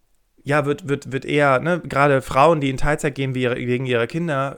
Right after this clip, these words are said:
kriegen in vielen Fällen ihre Arbeit so dermaßen reduziert, dass es sich wirklich nur noch auf irgendwelche einfachen Tätigkeiten konzentriert, weil man diesen Menschen unterstellt, dass sie eben nicht mehr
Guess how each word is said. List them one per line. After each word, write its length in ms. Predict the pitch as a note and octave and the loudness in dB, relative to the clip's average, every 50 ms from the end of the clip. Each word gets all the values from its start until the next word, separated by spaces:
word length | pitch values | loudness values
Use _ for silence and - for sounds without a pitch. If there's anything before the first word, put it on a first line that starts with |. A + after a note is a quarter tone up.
| - - | -14 -16
kriegen 340 | - - C#3+ C#3 C#3 C3+ C3+ | -8 -6 -6 -4 -4 -6 -6
in 160 | C3+ B2 A#2+ | -6 -8 -8
vielen 400 | - - - F#3+ G3+ G3 E3+ D3+ | -8 -10 -10 -6 -4 -4 -4 -6
Fällen 420 | - - E3 E3 F3 E3 D3 B2+ B2 | -8 -6 -4 -2 -2 -2 -2 -2 -4
ihre 240 | A#2+ B2+ A#2+ A#2 | -4 -4 -4 -4
Arbeit 460 | - C3 D#3 D#3+ C#3 B2 A2+ A#2 A2+ A#2 | -2 -2 -2 -2 0 0 -2 -2 -4 -4
so 180 | B2 D3+ F3 | -4 -4 -2
dermaßen 520 | D#3+ D#3 C#3 C3+ C3 B2+ B2+ B2+ - C3 A#2+ | 0 2 0 2 2 0 0 0 -2 -6 -6
reduziert, 640 | B2+ B2 A#2+ A#2 A2+ - - D#3 C#3+ C3 B2+ B2 - | -4 -2 -2 -4 -4 -6 -4 -2 0 0 0 0 -2
dass 160 | B2 A#2 - | -6 -6 -6
es 100 | A#2+ - | -8 -8
sich 160 | - B2 - | -10 -10 -6
wirklich 260 | C#3 C3+ C3+ D3+ C3+ | -6 -6 -6 -4 -4
nur 120 | - C#3+ C#3+ | -4 -2 -2
noch 160 | C#3 C3 - | -2 -2 -2
auf 120 | A#2+ - | -4 -4
irgendwelche 480 | - C3+ C#3 C3 A#2+ A#2+ A#2+ - A#2 B2 | -4 -6 -6 -2 -2 -2 -2 -2 -6 -8
einfachen 380 | B2+ B2+ B2+ - B2 - - A#2+ | -8 -8 -8 -8 -12 -14 -14 -10
Tätigkeiten 600 | - D#3+ F3 - C3 - - - G#2+ G2+ - F#2+ | -8 -8 -8 -8 -10 -14 -10 -10 -10 -10 -10 -12
konzentriert, 640 | - F#2+ F#2 - - - - - - G2+ - - - - - - - - - - | -14 -16 -16 -16 -16 -16 -16 -14 -12 -12 -12 -12 -14 -20 -20 -20 -20 -20 -20 -10
weil 220 | - A#2+ B2+ D#3 F#3 | -2 0 0 2 2
man 140 | G3 F#3+ E3+ | 0 -2 -2
diesen 240 | D#3 D3 C3 C3 | -2 -4 -4 -4
Menschen 340 | B2 A#2+ C3 C#3+ - D#3+ C3+ | -4 -4 -6 -6 -8 -10 -10
unterstellt, 600 | B2 A2+ - G#2+ - - - G#2 G#2 A2+ A#2+ - _ _ _ _ _ _ _ _ _ _ _ _ _ _ - _ - | -10 -8 -8 -10 -10 -6 -4 -2 0 0 -2 -4 _ _ _ _ _ _ _ _ _ _ _ _ _ _ -20 _ -8
dass 180 | - C3+ C3 | -8 -8 -6
sie 140 | - D3+ C3 | -6 -4 -2
eben 180 | A#2+ A#2+ A#2 G#2+ | -2 -2 -2 -6
nicht 200 | G2+ - - C3 | -10 -10 -10 -8
mehr 220 | A#2 A#2 B2 - | -8 -8 -8 -10